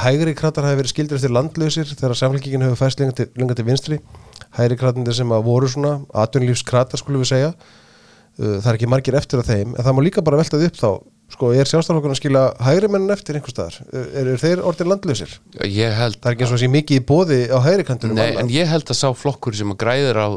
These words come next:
Speaker 2: á þessu á alla kanta sé Framsóknarflokkurinn.
Speaker 1: Já, af hverju? Það er ekki eins og hann sé eitthvað hægri sinnaður.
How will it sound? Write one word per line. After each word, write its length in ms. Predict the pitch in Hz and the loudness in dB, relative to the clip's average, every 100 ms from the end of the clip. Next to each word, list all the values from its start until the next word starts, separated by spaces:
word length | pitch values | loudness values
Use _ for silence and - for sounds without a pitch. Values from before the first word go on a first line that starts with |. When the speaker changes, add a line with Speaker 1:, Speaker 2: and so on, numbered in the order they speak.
| - - - - | -8 -18 -20 -8
Speaker 2:
á 100 | 101 | -6
þessu 400 | 101 107 - 101 82 | -4 -4 -4 -4 -4
á 120 | - 101 | -2 -2
alla 200 | 123 - | -2 -6
kanta 260 | - 90 90 | -10 -10 -8
sé 140 | 92 | -10
Framsóknarflokkurinn. 680 | - 92 - 76 80 - - | -8 -8 -8 -12 -14 -16 -10
Speaker 1:
Já, 100 | 110 | -2
af 220 | 107 147 - | 0 0 -2
hverju? 180 | 160 | -4
Það 80 | 104 | -4
er 80 | 104 | -4
ekki 80 | 117 | -6
eins 80 | 113 | -4
og 80 | |
hann 80 | 127 | -4
sé 100 | - | -2
eitthvað 200 | 143 127 | -2 0
hægri 240 | 139 196 143 | 0 0 -2
sinnaður. 380 | 147 107 - | -4 -6 -10